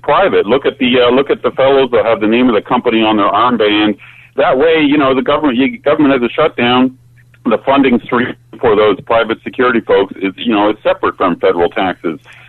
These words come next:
It's the same with air traffic control. You fly into a Canadian airport, the air traffic control is done by a nonprofit organization outside the government. It doesn't rely on subsidies, and it works very well. It's actually better than our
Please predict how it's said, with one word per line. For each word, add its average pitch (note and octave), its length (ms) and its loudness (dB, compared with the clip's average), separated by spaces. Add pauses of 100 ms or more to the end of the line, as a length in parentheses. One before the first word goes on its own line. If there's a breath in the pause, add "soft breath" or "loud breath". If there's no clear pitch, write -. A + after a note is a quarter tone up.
It's - 80 -20
the C#3 180 -2
same G3+ 140 0
with F3 100 2
air D3+ 120 2
traffic C3+ 400 -2
control. - 640 0 (180 loud breath)
You C#3+ 100 -2
fly D3+ 240 -2
into D3 140 2
a C3+ 40 -4
Canadian C#3 440 0
airport, B2+ 480 -2
the B2+ 100 0
air D3+ 140 -2
traffic C#3 340 -2
control C3 480 0
is - 80 -20
done C3+ 300 0
by G#2+ 180 2
a G#2 140 2
nonprofit A#2+ 840 2
organization G#2+ 1000 0
outside B2+ 480 0
the C3 80 -2
government. F2+ 560 0 (240 loud breath)
It G2 160 -4
doesn't D3 280 2
rely A#2 360 2
on A#2+ 200 0
subsidies, F3+ 560 -2 (260 loud breath)
and B2 120 -2
it B2 80 2
works C#3+ 300 0
very B2 200 2
well. D#3+ 280 4
It's - 120 -2
actually A#2 260 0
better C3 360 0
than A#2+ 160 0
our G2+ 180 0